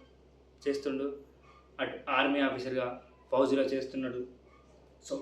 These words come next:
ఇలా ఏం చూసుకున్నా ఈస్ ఎక్స్పెరిమెంట్ హీరో. So, రాజా సాబ్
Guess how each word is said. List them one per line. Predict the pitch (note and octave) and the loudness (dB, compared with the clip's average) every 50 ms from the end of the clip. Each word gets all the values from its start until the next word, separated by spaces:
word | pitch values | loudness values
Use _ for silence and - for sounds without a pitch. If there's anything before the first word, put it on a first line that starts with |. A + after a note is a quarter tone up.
| - - - | -8 -6 -4
ఇలా | C#3 - - - - - | -4 -4 -4 -6 -10 -10
ఏం | C#3+ D3 C#3+ C#3 | -6 -4 -4 -4
చూసుకున్నా | C#3+ C3+ - - C#3+ C#3 C3+ B2 B2+ C3+ C3 - - - - - - - - - - | -4 -6 -6 -4 -2 -2 -2 -2 -4 -6 -8 -12 -18 -20 -20 -20 -20 -20 -10 -4 -2
ఈస్ | D3 C#3+ - - - - - - - - - - D3+ | -2 -2 -2 -4 -8 -12 -16 -20 -20 -20 -14 -12 -10
ఎక్స్పెరిమెంట్ | D3+ - - - D#3+ C#3+ C#3+ C#3+ C#3 C3+ - - | -8 -8 -4 -2 0 0 2 2 0 -2 -4 -6
హీరో. | C3+ C3+ C3 - - - - - - - - - - - - - - - | -6 -4 -4 -4 -4 -6 -10 -16 -20 -20 -20 -20 -20 -20 -20 -20 -16 -8
So, | - - - - - - - | -6 -4 -4 -4 -8 -4 -2
రాజా | C3 C3 C#3 D3 | 0 2 2 2
సాబ్ | C#3+ - - B2+ | 2 2 0 0